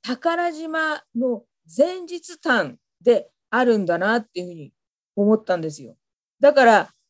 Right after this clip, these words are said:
あの映画見た後に、宝島読んでると、なんか見え方が違ってきたんですよね。で、また逆に、映画の中で証言していた人たちは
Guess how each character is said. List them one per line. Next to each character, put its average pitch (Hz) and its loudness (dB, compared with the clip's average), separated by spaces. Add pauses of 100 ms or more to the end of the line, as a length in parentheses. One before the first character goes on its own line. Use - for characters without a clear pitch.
あ 254 4
の 320 6
映 381 4
画 277 6
見 302 -2
た 269 4
後 277 0
に、 208 -4 (640)
宝 285 4
島 302 2
読 247 6
ん 254 0
で 202 0
る 160 -6
と、 175 -12 (200)
な 285 2
ん - -6
か 226 -2
見 220 2
え 330 0
方 349 0
が 214 0
違 220 -4
っ 262 -4
て 269 -14
き - -20
た 247 -4
ん 165 -12
で 156 -18
す 147 -20
よ 117 -20
ね。 151 -20 (460)
で、 208 2 (520)
ま 262 2
た 285 6
逆 262 0
に、 370 -4 (420)
映 349 6
画 392 2
の 392 -4
中 392 2
で 214 2
証 262 0
言 294 2
し - -12
て 294 0
い 262 -10
た 226 -4
人 233 -10
た 196 -2
ち - -18
は 180 -6